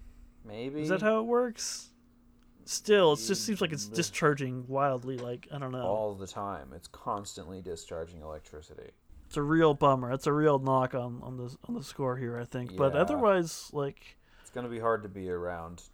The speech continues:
Speaker 1: literally.
Speaker 2: It could, uh,
Speaker 1: Difficult to be in the proximity of.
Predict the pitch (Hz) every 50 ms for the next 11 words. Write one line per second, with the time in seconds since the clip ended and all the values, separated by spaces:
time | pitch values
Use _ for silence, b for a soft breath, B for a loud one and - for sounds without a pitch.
0 | _ _ - 120 117 113 104 95 95 95 95 95 92 92 92 - _ _ _ _
1 | _ _ _ _ _ _ _ _ _ _ _ - 165 156 - 185 165 165 160 156
2 | 156 156 151 135 - - 110 95 85 90 85 85 85 82 - - 87 87 82 82
3 | - - 82 80 80 - - 90 82 76 76 78 76 71 62 58 62 65 -